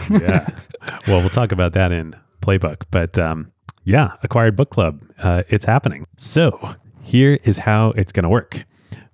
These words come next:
Speaker 2: Ben and I are gonna choose a book. Time interval T B D, could be every month, could be every six
Speaker 1: <laughs>
Speaker 2: weeks. We're gonna work that out as we go along. And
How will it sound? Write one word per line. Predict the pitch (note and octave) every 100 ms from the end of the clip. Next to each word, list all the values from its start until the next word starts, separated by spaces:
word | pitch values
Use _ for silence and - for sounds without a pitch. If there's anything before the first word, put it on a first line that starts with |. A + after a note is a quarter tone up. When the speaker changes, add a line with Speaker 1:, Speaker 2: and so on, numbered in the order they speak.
| -
Speaker 2:
Ben | G2
and | F#2+
I | F#2
are | F#2
gonna | E2+ E2+
choose | D#2+ - G2+ F#2 F2+ E2+ -
a | -
book. | E2 A2 - - _ -
Time | - B2 A2+ A2+
interval | G2 G#2 F2 F2 E2+ D#2+
T | - A2+
B | F#2+
D, | E2+ F2 G2 -
could | - F2
be | F#2
every | E2+ E2+
month, | A2+ C3 - -
could | -
be | E2+ D#2+
every | D#2
six | - -
Speaker 1:
<laughs> | -
Speaker 2:
weeks. | A2 C#3+ -
We're | - D#2+
gonna | C#2 C#2 - -
work | F2 -
that | E2
out | D#2 D#2+
as | D#2+
we | E2+
go | E2+
along. | D#2+ E2 C3 - - - _
And | - G2+ F#2 F#2 F2+ F2 E2